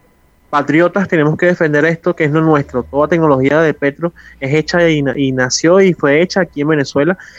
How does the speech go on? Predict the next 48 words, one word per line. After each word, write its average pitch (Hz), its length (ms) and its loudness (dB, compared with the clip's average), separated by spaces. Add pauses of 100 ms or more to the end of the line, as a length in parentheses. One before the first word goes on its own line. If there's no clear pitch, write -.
(140)
y 143 120 -4
tenemos 135 320 0
que 147 80 -2
darle 147 260 2
un 151 140 0
peso 160 360 -4
fundamental 147 600 -2
y, 196 80 4
bueno, 151 220 2
parte 131 320 -6
de 160 40 -2
nosotros, 151 460 -2 (180)
y 135 140 -6
muy 135 220 0
bien 147 160 2
tú 156 80 -4
lo 160 80 4
sabes, 160 260 0
en 160 80 2
los 143 80 0
grupos 147 300 0
estamos 147 260 -4
tratando 147 300 -2
todos 165 200 0
los 165 140 4
días 170 220 2 (420)
de 147 100 0
enseñarlos, 147 840 0
de 135 220 0
pre-, 127 340 -6
de, 131 180 2
de 135 180 0
darle 165 340 2
y 170 140 -2
s-, - 220 -14
conocer 147 520 -2
lo 196 120 0
que 135 120 -10
es 131 60 -6
realmente, 143 500 -4 (340)
eh, 131 280 -2
es 131 120 0
el 147 120 0
Petro 156 360 -2
y 147 80 -4
que 143 100 -4
la 135 100 0
gente 131 400 -4